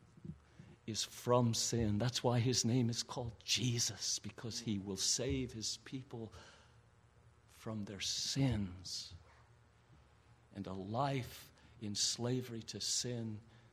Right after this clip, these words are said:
is viewed by a Christian, a real Christian, as a living hell. That's a change of heart. He's been called to Jesus Christ. Now, it's true that rescuing us from the coming wrath is no small part of our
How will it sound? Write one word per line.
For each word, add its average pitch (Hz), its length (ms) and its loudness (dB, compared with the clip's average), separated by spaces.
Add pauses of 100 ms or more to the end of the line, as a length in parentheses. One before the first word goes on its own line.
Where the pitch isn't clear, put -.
(200)
is 98 160 -10
viewed 120 360 -2
by 104 200 -4
a 92 240 -12
Christian, 113 600 -6
a 95 80 -4
real 113 340 -2
Christian, - 640 -10
as 92 120 -6
a 98 60 -4
living 104 440 -6
hell. 104 560 -8 (1040)
That's - 220 -6
a 123 60 -4
change 131 480 0
of 110 100 -8
heart. - 400 -10 (460)
He's - 180 -8
been 98 200 -6
called 107 720 2 (400)
to 120 100 -6
Jesus 110 480 -2
Christ. - 640 -8 (1080)
Now, 160 220 6
it's 139 180 2
true 196 380 4
that 135 160 0
rescuing 165 600 4
us 156 160 0
from 165 200 0
the 156 80 0
coming 170 420 2
wrath 185 420 0
is 180 220 0
no 190 180 0
small 143 320 -2
part 139 380 0
of 135 140 -6
our 123 180 0